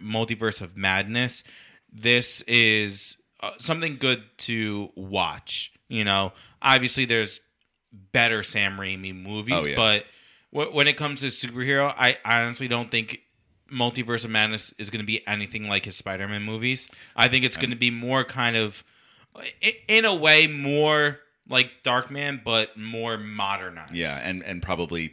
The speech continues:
Speaker 2: a bit tighter in terms
Speaker 1: Yes.
Speaker 2: of just logic. <laughs>
Speaker 1: Yeah, exactly.
Speaker 2: All right,
Speaker 1: So.
Speaker 2: that's a, that's, I can, I, I like that. Very nice.
Speaker 1: Yeah.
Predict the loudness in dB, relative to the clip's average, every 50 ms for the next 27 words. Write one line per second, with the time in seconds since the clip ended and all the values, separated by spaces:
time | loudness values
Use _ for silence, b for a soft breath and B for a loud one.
0 | -12 -14 -16 -14 -10 -8 -8 -8 -8 _ -14 -10 -4 -4 -4 -4 -4 -6 -8 -8
1 | -10 -10 -8 -2 2 2 2 2 2 -2 -6 -8 -8 -10 -14 -18 b b b b
2 | b b -6 -4 -4 -4 -4 -4 -6 -6 -6 -8 -8 -10 -12 -12 -14 -16 _ -12
3 | -6 -4 -2 0 0 0 0 -2 0 0 2 2 2 2 0 -4 -12 -18 -10 -4
4 | 0 2 6 6 6 6 4 2 -2 -4 -4 -4 -8 -8 -8 -8 -8 -4 -4 -4
5 | -4 -4 -6 -10 -10 -10 -10 -10 -10 -10 -12 -10 -10 -8 -10 -10 -8 -8 -10 -10
6 | -10 -10 -10 -8 -8 -8 -8 -8 -10